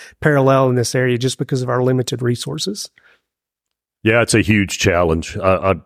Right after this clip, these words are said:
Speaker 2: I tell you what, I mentioned, you know, the number of weather challenges we already have. I don't think there's a single grower in our generation for sure that doesn't worry about the Ogallala, and it's, it's real concerning. I, I,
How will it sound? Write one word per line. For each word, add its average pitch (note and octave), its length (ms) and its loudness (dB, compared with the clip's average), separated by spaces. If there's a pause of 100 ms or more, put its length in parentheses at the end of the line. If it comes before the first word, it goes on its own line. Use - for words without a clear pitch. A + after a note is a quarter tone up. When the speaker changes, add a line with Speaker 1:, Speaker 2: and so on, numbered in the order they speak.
Speaker 2:
I F#2 60 -4
tell G2+ 160 0
you F#2+ 80 4
what, F#2+ 100 0
I F2+ 40 -4
mentioned, F#2+ 540 0
you G2 100 -10
know, F2 140 -2
the F2 80 0
number F#2 300 2
of E2+ 80 -2
weather G2 260 2
challenges F2+ 540 0
we E2+ 100 0
already F2 240 2
have. F2 380 2 (400)
I G2 80 0
don't F#2 160 2
think G2 220 0
there's F#2 200 0
a D#2+ 80 -4
single F#2+ 400 0
grower F#2 520 2 (480)
in G#2 180 2
our G#2+ 160 2
generation F2+ 640 0
for E2+ 140 -8
sure G#2 340 2
that F#2 160 0
doesn't G2+ 320 2
worry F#2+ 220 4
about F2+ 240 2
the F#2 60 0
Ogallala, E2+ 540 0 (460)
and E2+ 160 -6
it's, - 260 -6
it's G2 200 -8
real F#2+ 180 4
concerning. F2+ 640 0 (340)
I, C3+ 260 0
I, B2+ 180 2